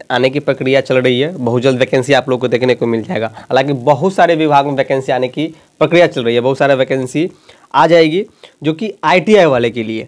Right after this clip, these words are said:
ठीक है। जैसे कि आप लोग को, अ, राजस्थान बिजली विभाग के बारे में आज मैं बताऊँ, बहुत सारा,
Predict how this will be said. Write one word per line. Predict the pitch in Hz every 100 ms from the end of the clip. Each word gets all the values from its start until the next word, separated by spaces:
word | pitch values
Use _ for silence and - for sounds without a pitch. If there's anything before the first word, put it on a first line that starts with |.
| _
ठीक | 143 175
है। | 135 120
जैसे | 131 127 156
कि |
आप | 156 147
लोग | 151 147
को, | 160 160 147
अ, | - -
राजस्थान | 127 127 131 131 151 147
बिजली | 143
विभाग | 147 143 139
के | 143
बारे | 135 139
में | 139
आज | 135 123
मैं | 123
बताऊँ, | 131 135 135
बहुत | 151 175
सारा, | 170